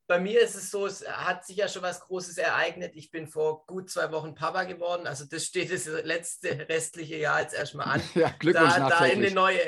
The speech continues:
Speaker 1: danke, da in eine neue Aufgabe hereinzuwachsen. Und dann schauen wir mal nächstes Jahr, der Stefan hat's schon angekündigt, werden wir auf jeden Fall ans Wetterhorn gehen, da eben das beenden, was wir angefangen haben. Ähm, und ansonsten, ja, das sind jetzt erstmal so die
Speaker 2: Hm.
Speaker 1: Ziele.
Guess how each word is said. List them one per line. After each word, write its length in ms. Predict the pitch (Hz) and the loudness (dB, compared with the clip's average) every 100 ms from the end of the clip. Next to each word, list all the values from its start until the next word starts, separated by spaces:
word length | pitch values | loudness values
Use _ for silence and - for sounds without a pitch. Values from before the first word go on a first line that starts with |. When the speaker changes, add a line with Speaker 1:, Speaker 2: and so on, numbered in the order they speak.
| 143 - | -2 -8
Speaker 1:
danke, 400 | 151 190 165 123 - - | -6 -6 -8 -10 -14 -6
da 160 | - 165 | 2 4
in 60 | 170 | 4
eine 100 | 170 | 4
neue 280 | 165 165 - | 4 4 2
Aufgabe 500 | 175 - 185 180 175 | -2 -2 -4 -4 -4
hereinzuwachsen. 1000 | 160 151 170 180 175 170 170 - - 190 | -4 -2 -4 -6 -6 -2 -2 -4 -8 -6
Und 240 | 123 156 | -6 0
dann 180 | 147 151 | 0 0
schauen 240 | 156 170 131 | -2 -2 -2
wir 80 | |
mal 160 | 123 131 | -2 -2
nächstes 380 | 135 135 - 139 | -2 -8 -10 -6
Jahr, 120 | 151 | -4
der 80 | 139 | -4
Stefan 400 | - 147 156 147 | -2 -2 -4 -6
hat's 180 | 143 - | -8 -8
schon 100 | 139 | -6
angekündigt, 680 | 139 156 156 160 156 143 | -6 -8 -12 -12 -14 -6
werden 160 | 143 131 | -6 -4
wir 80 | 135 | -6
auf 140 | 127 | -6
jeden 180 | 147 143 | -10 -10
Fall 220 | 139 139 | -6 -4
ans 240 | 139 - | -4 -4
Wetterhorn 460 | 139 139 143 151 147 | -4 -4 -4 -6 -8
gehen, 260 | 147 156 147 - - - - _ _ | -8 -8 -8 -16 -16 -18 -20 _ _
da 260 | 151 139 135 | 0 2 2
eben 280 | 147 135 | 0 -4
das 200 | 143 139 | -6 -4
beenden, 360 | - 135 139 139 | 2 2 0 -2
was 180 | 135 143 | -4 -4
wir 100 | - | -6
angefangen 680 | 135 151 151 156 143 147 135 | -4 -6 -6 -4 -4 -4 -2
haben. 500 | 135 139 147 156 160 - | -2 0 -4 -10 -10 -2
Ähm, 340 | 131 131 135 | 0 0 -4
und 220 | - 120 | -10 -8
ansonsten, 880 | 113 123 - 123 139 - 165 170 165 _ _ _ _ - | -8 -8 -4 -4 -6 -12 -14 -16 -18 _ _ _ _ -2
ja, 240 | 160 120 | 2 2
das 220 | - 120 | 2 -6
sind 100 | 139 | -8
jetzt 160 | 135 - | -10 -8
erstmal 300 | 120 - 127 | -10 -10 -12
so 120 | 131 | -14
die 140 | 131 107 | -12 -6
Speaker 2:
Hm. 60 | |
Speaker 1:
Ziele. 480 | 104 104 127 117 | -4 -4 -4 -6